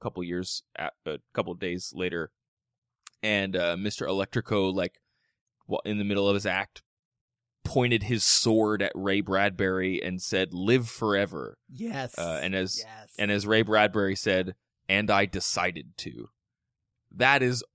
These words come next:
Speaker 1: awesome. That is the best story a person could, I don't know why that made him a <laughs> writer. Like, he doesn't explain how that distinct anecdote made him go and, like, pick up the typewriter,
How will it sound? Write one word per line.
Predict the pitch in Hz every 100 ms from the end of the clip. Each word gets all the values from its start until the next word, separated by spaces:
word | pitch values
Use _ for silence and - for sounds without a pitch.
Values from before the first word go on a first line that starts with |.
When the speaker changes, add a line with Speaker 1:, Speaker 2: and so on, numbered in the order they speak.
| 110
Speaker 1:
awesome. | 131 123 - 127 131 120 - _ _ _ _ _ _
That | - 123 131 135
is | 135 127
the | 120
best | 123 131 - - - _ _
story | - - 135 120 117 117
a | -
person | - 113 - 113
could, | - 113 -
I | 135
don't | 190
know | 175
why | 113 120 131 143
that | 143 139
made | 104 113 123 131
him | 123 131
a | 110
<laughs> |
writer. | 104 123 - 160 - 392 - - _ _ 165
Like, | -
he | - 160
doesn't | 185 190 214
explain | 185 - - 131 143 156 156 165 - - - -
how | 139 123
that | 127 127 -
distinct | 120 - 139 135 143 -
anecdote | 113 135 - 139 135 127 _ _ _ _ _ -
made | 113 117 123
him | 127 117
go | 117 113 113
and, | 104
like, | 101 101 -
pick | 127 110
up | -
the | 98
typewriter, | - 151 175 175 185 185 185